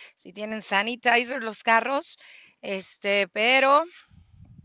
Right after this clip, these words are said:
no lo sé. Ahorita pregunto a alguien si anda por aquí trabajando algún chico. Miren esta que enterita está. Es la Juke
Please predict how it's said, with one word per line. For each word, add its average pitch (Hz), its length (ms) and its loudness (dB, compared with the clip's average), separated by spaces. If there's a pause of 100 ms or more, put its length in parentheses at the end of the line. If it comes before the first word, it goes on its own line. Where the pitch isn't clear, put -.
(400)
no 262 340 0
lo 208 240 -4
sé. 202 220 0
Ahorita 214 340 0
pregunto 214 440 -2
a 208 100 8
alguien 208 260 -2
si 247 280 -4 (540)
anda 214 240 0
por 208 140 -2
aquí 190 160 -2
trabajando 190 400 -2
algún 202 180 -6
chico. 233 220 -4
Miren 247 240 2
esta 254 180 -2
que 233 80 -6
enterita 226 400 -4
está. 190 320 -6 (300)
Es - 240 -10
la 208 160 -2 (120)
Juke 294 360 -8